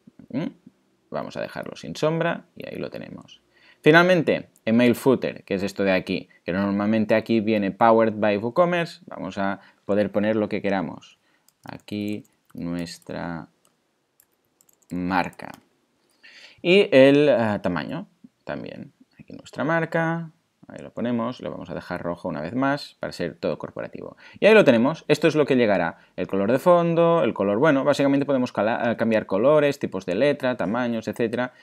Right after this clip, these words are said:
Y finalmente podemos enviar, vamos a poner aquí joan arroba boluda punto com, yeps, y nos podemos enviar un test, bueno, primero tenemos que guardar los cambios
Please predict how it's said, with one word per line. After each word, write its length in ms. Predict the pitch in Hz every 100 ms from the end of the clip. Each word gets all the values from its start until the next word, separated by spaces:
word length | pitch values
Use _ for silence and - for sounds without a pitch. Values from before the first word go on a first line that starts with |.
| - - _ _
Y 200 | 151 175
finalmente 680 | 143 127 151 165 147 170 175
podemos 600 | - 120 123 127 - _
enviar, 800 | - 185 185 165 147 139 131 - _ _
vamos 260 | - 92 -
a 60 | -
poner 260 | 85 82
aquí 360 | 82 - 82 - _ -
joan 380 | 92 92 92 - _ _ _
arroba 280 | - - -
boluda 380 | - - - -
punto 320 | - - 131
com, 280 | 180 180 175 - _ _ - - _ _ -
yeps, 420 | 98 - - _ _ _ _
y 220 | 170 185
nos 200 | 180 175
podemos 340 | 147 143 143 135
enviar 460 | 135 135 139 - _ _ -
un 460 | 151 151 147 151 -
test, 220 | 110 131 120
bueno, 240 | 107 85
primero 320 | 92 90 92
tenemos 260 | 90 90 85
que 100 | 85
guardar 280 | 82 80 76
los 140 | -
cambios 540 | 131 139 156 160 -